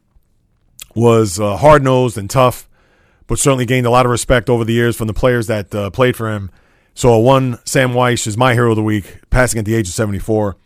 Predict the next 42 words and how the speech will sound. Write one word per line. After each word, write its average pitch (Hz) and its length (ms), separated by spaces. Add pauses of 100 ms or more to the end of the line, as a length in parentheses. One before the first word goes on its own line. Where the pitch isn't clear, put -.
(500)
And 117 120
my 117 120
zero 175 300
of 147 40
the 131 80
week, 120 420 (520)
it's 170 140
a 190 80
strange 202 340
one, 175 320
but 143 300 (880)
eighty-eight 202 380
seconds 165 300
into 151 200
the 143 100
game 143 260
to 127 80
get 127 160
ejected 123 460
for 113 180
a - 20
one, 127 220
Isaiah 120 360
Thomas 120 360
of 101 100
the 95 300 (500)
Washington 113 520
Wizards. 127 500 (600)
And 120 320
I 127 100
understand 160 320
he 131 40
looked 139 180
around 143 160
and 139 80
said, 117 100
"What 143 80
did 151 100
I 139 100
do? 143 240
What 127 160
happened?" 135 440